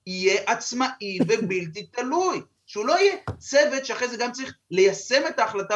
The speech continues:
ובעצם רוב חבריו הם תחת המנגנון המדינה, וחוששים, אולי אפילו לא בצדק, אבל חוששים שאם הם יביעו עמדה יוצאת דופן,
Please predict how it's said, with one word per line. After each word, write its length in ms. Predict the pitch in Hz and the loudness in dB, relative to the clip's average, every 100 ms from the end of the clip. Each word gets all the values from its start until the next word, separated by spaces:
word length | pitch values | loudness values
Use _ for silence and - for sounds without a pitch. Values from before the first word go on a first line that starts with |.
| 185 | -2
ובעצם 340 | 160 220 285 - _ - | -4 -4 -6 -8 _ -2
רוב 240 | 180 240 | 2 2
חבריו 460 | 240 196 202 311 294 - | 0 2 4 4 2 0
הם 220 | 180 180 - | -8 -10 -6
תחת 440 | - 240 247 220 190 | 0 0 2 -2 0
המנגנון 560 | 180 170 165 202 226 | -2 -2 -2 -2 -2
המדינה, 480 | 196 175 165 151 147 156 _ _ | -2 -2 -2 -2 -2 -4 _ _
וחוששים, 1200 | 147 156 165 165 - _ - 233 240 302 381 427 262 | -2 0 0 -2 -14 _ -4 0 0 0 -2 -2 -2
אולי 420 | 160 175 233 262 262 | 0 0 0 -2 -8
אפילו 200 | 277 285 | -2 2
לא 140 | 294 | 2
בצדק, 380 | 349 320 233 196 | 2 -6 -8 -6
אבל 160 | 165 175 | -6 -6
חוששים 500 | 196 - 254 254 - _ - | -8 -10 -10 -10 -10 _ -10
שאם 260 | 196 220 | -6 -4
הם 100 | 233 196 | -2 -2
יביעו 360 | 175 208 220 - | -4 -4 -8 -6
עמדה 320 | 170 160 175 196 | -4 0 4 4
יוצאת 320 | 185 190 180 | 4 0 -2
דופן, 340 | 185 - 190 | -2 -2 -4